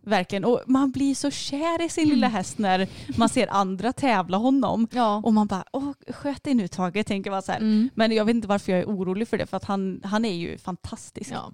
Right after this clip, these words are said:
Speaker 2: han är stallets lilla guldgosse
Speaker 1: Ja.
Speaker 2: som har fått ett, eh, guldtecken också. För Maria var ju gullig nog och, eh, skänkte både en rosett och segertäcket till oss.
Speaker 1: Ja, för hon sa det, "Jag har ju ingen egen häst så ni kan lika gärna få det till era
Speaker 2: Mm.
Speaker 1: hästar."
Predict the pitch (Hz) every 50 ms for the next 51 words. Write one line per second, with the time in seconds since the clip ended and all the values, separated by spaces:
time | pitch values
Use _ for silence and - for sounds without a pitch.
0 | - - 220 202 196 190 - - 208 196 175 190 - - 208 190 190 185 185 214
1 | 196 190 175 180 - - - - - 247 240 - - 247 247 - - - - 233
2 | 226 220 - 220 208 - - 214 202 - - - 214 208 208 190 214 202 202 269
3 | 277 247 208 190 170 180 175 - - 277 - - - 392 254 185 180 - - 202
4 | 202 - 226 214 208 214 226 240 214 202 202 208 262 262 247 208 233 220 208 190
5 | 190 190 190 185 190 190 - _ - 202 190 180 180 180 180 - 233 214 190 165
6 | - - 190 175 175 170 - - 190 190 175 190 220 - - 294 285 294 294 302
7 | - - - 214 190 - _ _ - - - 202 - - - - - 254 196 175
8 | 170 170 160 - - 220 _ - - 269 - - - 226 185 78 71 208 - -
9 | _ - 233 214 220 233 214 208 214 - 226 214 214 202 - 226 220 202 196 214
10 | 226 240 233 254 277 262 254 269 285 294 254 226 233 254 247 220 208 202 233 233
11 | 247 247 233 - - - 233 233 233 233 220 - - 247 240 240 226 - 226 202
12 | 190 196 196 - - 196 202 190 180 185 - 202 190 190 196 - - - - 175
13 | 214 240 233 214 190 175 190 202